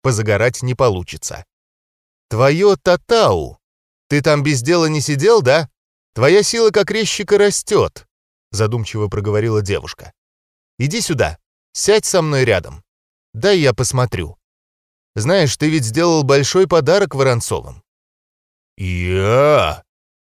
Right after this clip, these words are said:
Чертовски приятно было ощущать её пальчики на моей руке, как она водила ими по иероглифам и загогулинам, чудесным образом проявившимся на коже в последние дни.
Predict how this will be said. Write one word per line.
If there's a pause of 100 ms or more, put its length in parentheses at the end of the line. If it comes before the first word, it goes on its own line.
Чертовски
приятно
было
ощущать
её
пальчики
на
моей
руке, (260)
как
она
водила
ими
по
иероглифам
и
загогулинам, (240)
чудесным
образом
проявившимся
на
коже
в
последние
дни.